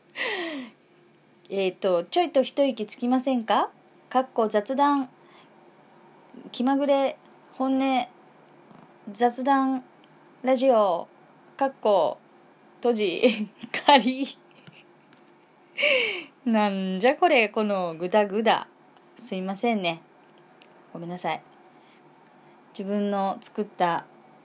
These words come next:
タイトル覚えられていないんですね。これね。はい。今日はこのまま行きたいと思います。なぜかというと、もうすぐ日付がは-、変更して、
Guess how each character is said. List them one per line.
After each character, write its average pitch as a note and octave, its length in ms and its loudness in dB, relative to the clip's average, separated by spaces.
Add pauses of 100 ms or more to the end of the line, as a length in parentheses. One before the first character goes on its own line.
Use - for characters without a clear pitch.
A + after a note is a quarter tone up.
(160)
タ G#3 120 0
イ F#3+ 40 -4
ト F3 140 -4
ル E3+ 100 -2
覚 F#3+ 220 0
え - 20 -2
ら G3 120 0
れ G3 120 -2
て E3+ 260 -10 (100)
い F3+ 80 -8
な F3+ 100 0
い F3 80 -2
ん E3 40 -8
で D#3 80 -12
す E3 120 -14
ね。 F3+ 260 -6 (240)
こ E3+ 60 -10
れ D#3 100 -10
ね。 F3 260 -2 (1160)
は - 180 -14
い。 D3+ 80 -16 (580)
今 A#3+ 140 2
日 G#3+ 60 4
は F3 160 0 (200)
こ G#3 120 -8
の G#3+ 60 -2
ま G#3+ 120 0
ま G#3 300 -2 (340)
行 - 120 -14
き - 40 -14
た A3 100 -2
い G#3+ 80 0
と G#3 80 -2
思 F#3 140 0
い F#3 60 -6
ま F#3 160 -4
す。 - 260 -10 (540)
な B3 100 2
ぜ B3+ 120 4
か A3 120 0
と G3+ 80 -10
い G3 160 -4
う F3+ 60 -4
と、 G3+ 340 2 (260)
も A#3 140 4
う B3 40 2
す C4 120 -4
ぐ A#3 100 -4
日 G#3 140 -4
付 A3 220 0
が A#3+ 100 0
は-、 B3 300 -2
変 B3 240 -2
更 A#3+ 480 0
し - 520 -12
て、 A#3 320 0